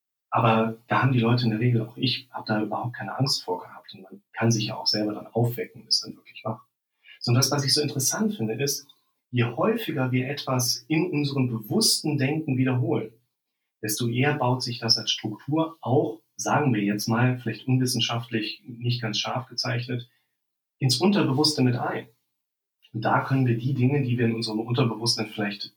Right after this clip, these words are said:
positiv beeinflussen können, auch verändern. Das ist zum Beispiel da wichtig, wo ich jemanden habe, du hast eben diese Fragen mal mit eingeworfen,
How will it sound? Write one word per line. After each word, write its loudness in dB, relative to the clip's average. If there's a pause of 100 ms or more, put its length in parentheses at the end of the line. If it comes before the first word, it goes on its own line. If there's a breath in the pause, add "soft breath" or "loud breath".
positiv 2
beeinflussen -2
können, 0
auch 0
verändern. -2 (960)
Das 0
ist 2
zum 4
Beispiel 4
da 2
wichtig, -2
wo 2
ich 2
jemanden 2
habe, 0
du -10
hast -6
eben 0
diese 0
Fragen -2
mal 0
mit 2
eingeworfen, 0